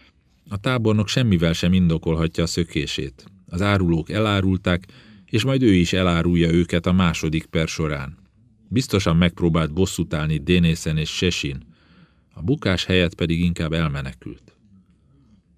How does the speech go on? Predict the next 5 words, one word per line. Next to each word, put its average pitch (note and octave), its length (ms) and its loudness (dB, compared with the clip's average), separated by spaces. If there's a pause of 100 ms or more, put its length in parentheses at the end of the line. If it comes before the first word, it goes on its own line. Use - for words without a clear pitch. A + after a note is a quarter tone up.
(600)
Rendeletet A#2+ 680 4
küldök G2 360 4
a E2 80 -2
tartományok G#2 680 4
kormányzóinak, F#2 960 4